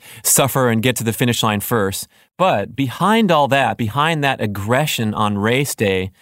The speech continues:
is th-, th-, there's a lot of nuance to it. You have to learn how to take care of your body, and you have to learn how to take care of your mind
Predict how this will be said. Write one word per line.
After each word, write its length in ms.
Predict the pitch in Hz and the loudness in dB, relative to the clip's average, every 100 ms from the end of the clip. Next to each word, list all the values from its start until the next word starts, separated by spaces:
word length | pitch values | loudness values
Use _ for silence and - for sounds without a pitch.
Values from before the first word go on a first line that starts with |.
| _ _ - | _ _ -4
is 640 | 120 117 113 107 107 - - _ _ - | 2 4 4 2 0 -4 -10 _ _ -6
th-, 120 | 127 | -4
th-, 160 | 127 143 | 0 0
there's 200 | 139 147 | 2 2
a 60 | 160 | 4
lot 200 | 190 175 | 4 2
of 60 | |
nuance 480 | 139 151 131 104 - | 2 2 2 2 -2
to 200 | - 98 | -2 -2
it. 140 | 85 - _ _ _ _ | -2 -6 _ _ _ _
You 100 | 131 | 0
have 180 | 131 180 | 2 2
to 100 | 165 | 2
learn 260 | 143 143 139 | 2 2 2
how 280 | 123 127 120 | 2 2 0
to 100 | 110 | -4
take 240 | - 123 | -2 -2
care 180 | - 117 | 0 0
of 80 | 113 | 0
your 100 | 107 | 0
body, 360 | 110 107 110 | 2 2 2
and 80 | 113 | 0
you 60 | 131 | -2
have 100 | - | -2
to 80 | |
learn 140 | 139 135 | -2 0
how 80 | 131 | 0
to 80 | |
take 200 | 117 139 | 0 -4
care 200 | - 135 | -2 0
of 80 | 123 | 2
your 100 | 117 | 2
mind 540 | 113 123 147 107 98 | 2 2 2 0 -2